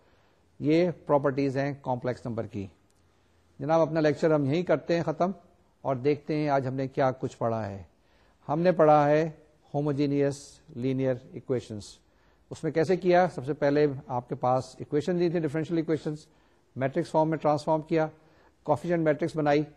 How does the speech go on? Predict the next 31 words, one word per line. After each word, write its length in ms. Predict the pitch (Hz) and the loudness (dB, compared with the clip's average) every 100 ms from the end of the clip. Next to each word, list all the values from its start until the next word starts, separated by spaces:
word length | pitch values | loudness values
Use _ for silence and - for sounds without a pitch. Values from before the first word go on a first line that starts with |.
| _ _ _ _ | _ _ _ _
جس 140 | 127 | -10
کا 80 | 151 | -4
نام 220 | 139 139 139 - | 0 -2 -2 -4
اے 200 | 147 160 | 2 4
لیا، 260 | 160 156 156 - _ _ _ _ | 6 4 2 -10 _ _ _ _
اس 140 | 135 - | -16 -6
کے 80 | |
بعد 180 | 156 147 | 2 2
ڈٹرمنٹ 460 | 131 127 147 156 160 | 2 -2 -2 -2 -2
بنایا، 320 | 156 147 147 151 - _ _ _ | 0 2 2 0 -14 _ _ _
اے 160 | 147 | 2
مائنس 300 | 151 147 151 | 2 0 0
لیمڈا 240 | 151 147 147 | -2 4 4
آئی، 180 | 143 156 - _ _ _ _ - | 4 2 -10 _ _ _ _ -14
اس 100 | 127 | -2
کو 80 | 151 | 0
ایکویٹ 340 | 139 170 165 | 2 0 2
کیا 120 | 175 | 2
زیرو 260 | 143 156 156 | 4 4 2
کے 100 | 151 | 2
برابر، 360 | 143 143 139 147 - _ _ _ 120 | 4 4 2 -2 -6 _ _ _ -6
وہاں 180 | 135 | -4
سے 140 | 139 151 | -2 -2
کریکٹرسٹکس 600 | - 139 135 156 185 165 | 2 0 0 -2 -2 -4
ایکویشن 340 | 147 156 156 | -4 -4 -2
بنائی 280 | 156 143 143 143 _ _ _ _ | -2 0 -2 -4 _ _ _ _
اور 100 | 135 | -4
وہاں 300 | 131 127 165 | -2 0 0
سے 160 | 151 165 | 2 0
ہم 140 | 143 | 0
نے 200 | 139 143 | 0 -2